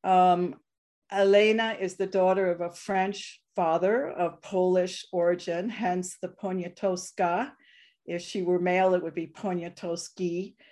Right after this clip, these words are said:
and a Mexican mother, Paula Amor. She was born in Paris,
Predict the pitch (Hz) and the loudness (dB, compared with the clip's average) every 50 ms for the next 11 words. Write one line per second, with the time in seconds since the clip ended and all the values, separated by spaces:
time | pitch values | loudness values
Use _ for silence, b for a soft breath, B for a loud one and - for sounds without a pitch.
0 | b b b b b - 190 185 185 180 185 190 190 190 - - 208 208 - 208 | b b b b b -2 0 2 2 2 2 2 0 0 -2 -6 -10 -8 -6 -6
1 | 185 185 175 175 170 160 170 160 165 165 165 - - 202 175 170 170 170 175 175 | -4 -2 -2 -2 0 0 -2 -2 -2 -4 -8 -8 -6 -2 -2 0 0 0 0 0
2 | 170 170 - - 170 160 160 165 165 160 151 156 - - 180 170 175 165 - - | -2 -2 -4 -8 -10 -8 -8 -6 -6 -6 -6 -6 -8 -8 -8 -6 -6 -8 -8 -8
3 | - 175 175 175 185 185 190 202 208 - - 175 175 - _ - - 220 196 175 | -4 -2 0 0 2 2 0 0 -4 -6 -8 -12 -14 -14 _ -12 -6 -4 -2 -2
4 | 170 165 180 233 254 - - - - | -2 -2 -4 -4 -6 -8 -14 -16 -16